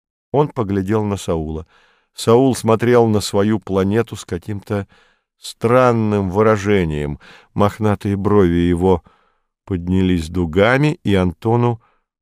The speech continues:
показалось даже, что он может заплакать. Антон был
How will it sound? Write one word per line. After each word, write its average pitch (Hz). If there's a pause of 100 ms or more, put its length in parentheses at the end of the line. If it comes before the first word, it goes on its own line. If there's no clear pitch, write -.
показалось 98
даже, 98
что -
он 98
может 95
заплакать. 82 (600)
Антон 87
был 90